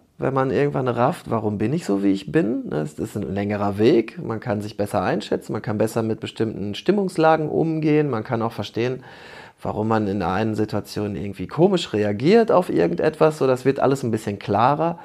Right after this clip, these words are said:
Aber ja, es bringt auch, jeder Entwicklungsschritt im Leben bringt halt neue Probleme, Problemchen, die man vorher halt noch gar nicht bemerkt hat. Also,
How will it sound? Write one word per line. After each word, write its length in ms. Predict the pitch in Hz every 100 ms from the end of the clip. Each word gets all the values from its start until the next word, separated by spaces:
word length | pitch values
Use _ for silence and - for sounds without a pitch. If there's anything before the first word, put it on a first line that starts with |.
| - - - _ _ _ -
Aber 220 | - 95 87
ja, 320 | 95 135 - - -
es 100 | -
bringt 420 | - 101 101 -
auch, 100 | 92
jeder 340 | 92 104 113 98
Entwicklungsschritt 760 | 98 110 107 156 151 - 151
im 140 | 131 120
Leben 320 | 117 117 110
bringt 300 | 107 110 110
halt 240 | 110 -
neue 500 | 110 104 104 110 139 151 - _ -
Probleme, 840 | - - 131 123 127 143 165 180
Problemchen, 760 | 175 135 131 131 143 147 151 147
die 120 | 123
man 180 | 113 113
vorher 380 | - 117 113
halt 340 | 117 110 - - - - -
noch 140 | 113
gar 160 | - 101
nicht 160 | 104 -
bemerkt 520 | 104 113 139 - -
hat. 280 | - - 95
Also, 160 | -